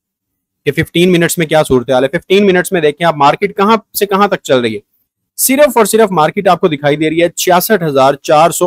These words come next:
अस्सी से लेके छियासठ हजार सात सौ सोलह तक, साढ़े तीन सौ डॉलर में सिर्फ मार्केट यहाँ पर रेंजिंग पोजीशन में। और कितने घंटे हो चुके हैं इस चीज को? स्टिल वन, टू, थ्री,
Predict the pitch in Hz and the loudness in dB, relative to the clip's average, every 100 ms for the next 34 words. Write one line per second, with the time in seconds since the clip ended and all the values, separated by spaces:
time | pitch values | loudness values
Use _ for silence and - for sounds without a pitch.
0 | - 277 - 226 202 180 131 135 156 151 | -2 -4 -2 -2 0 0 0 -2 -6 -2
1 | 151 - 170 147 139 135 143 _ _ - | -2 0 -4 -2 0 -2 -2 _ _ -8
2 | - 185 180 185 196 - 147 135 104 - | 0 4 4 2 -2 0 0 0 -2 -12
3 | _ _ _ _ _ _ _ _ - 220 | _ _ _ _ _ _ _ _ -2 2
4 | 220 240 - 220 226 226 226 190 175 180 | 4 4 2 0 2 2 0 2 4 4
5 | 196 175 190 185 185 180 156 135 135 175 | 0 2 0 2 0 0 0 0 0 -4
6 | 151 143 147 151 139 135 139 160 143 139 | -6 -4 -4 -4 -2 -4 -2 -8 -4 -4
7 | 117 - 117 113 104 - - 202 175 156 | -4 -8 -6 -6 -6 -12 -2 0 0 -2
8 | 175 160 156 160 151 - 139 - 151 - | -2 -2 -6 -10 -10 -8 -10 -6 -8 -4
9 | 170 110 _ _ _ _ _ _ _ _ | -6 -6 _ _ _ _ _ _ _ _
10 | _ _ _ _ _ 190 175 165 185 175 | _ _ _ _ _ -16 0 0 0 2
11 | 175 180 - 180 175 170 | 2 2 -2 -6 -6 -6